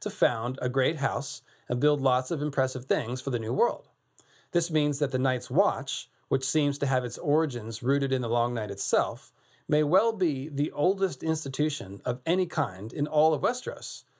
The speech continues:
excepting the Green Seers and perhaps the Sacred Order of the Green Men on the Isle of Faces, whatever they are. Now, the World of Ice and Fire more or less tells the same story, saying that the world after the Long Night was a broken place,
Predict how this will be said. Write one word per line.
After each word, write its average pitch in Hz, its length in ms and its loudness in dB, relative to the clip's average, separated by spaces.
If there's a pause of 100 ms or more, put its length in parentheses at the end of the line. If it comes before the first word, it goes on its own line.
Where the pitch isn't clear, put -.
(180)
excepting 139 360 2
the 127 60 -2
Green 120 220 -2
Seers 107 380 -2
and 117 100 -2
perhaps 117 300 0
the 113 80 -6
Sacred 117 380 0
Order 127 320 0
of 120 160 -4
the 120 60 -4
Green 135 320 0
Men 101 360 -4
on 123 120 0
the 131 80 0
Isle 117 200 0
of 107 80 -8
Faces, - 480 0
whatever 110 240 0
they 117 180 2
are. - 240 -12 (1000)
Now, 135 140 4
the 139 100 0
World 170 240 4
of 160 80 0
Ice 151 180 2
and 139 100 -4
Fire 165 220 6
more 160 160 2
or 175 40 4
less 147 200 2
tells 190 240 2
the 139 80 -6
same 170 240 0
story, 139 520 0 (340)
saying 175 360 4
that 156 140 2
the 143 80 2
world 151 300 4
after 190 300 0
the 156 80 4
Long 123 240 2
Night 113 200 -2
was 117 160 0
a 151 60 0
broken 220 360 2
place, - 440 -10